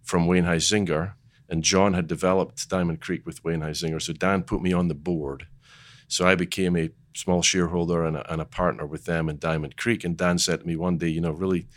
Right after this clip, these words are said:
love the fact that we got Diamond Creek, but would like to do one from scratch." So we pitched the idea,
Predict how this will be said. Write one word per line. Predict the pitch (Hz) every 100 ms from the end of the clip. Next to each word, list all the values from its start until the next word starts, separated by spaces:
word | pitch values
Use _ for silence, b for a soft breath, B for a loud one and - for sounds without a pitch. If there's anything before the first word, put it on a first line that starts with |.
| b b b
love | 85 90 85
the | 85
fact | 92 80
that | 85
we | 78
got | 82 71
Diamond | 82 78 71
Creek, | - 107 87
but | 85
would | 82
like | 82 80
to | -
do | 82 80
one | 78
from | 76 69
scratch." | - 98 92 67
So | - 85 -
we | 95
pitched | 90 - - -
the | 78
idea, | 71 95 92 78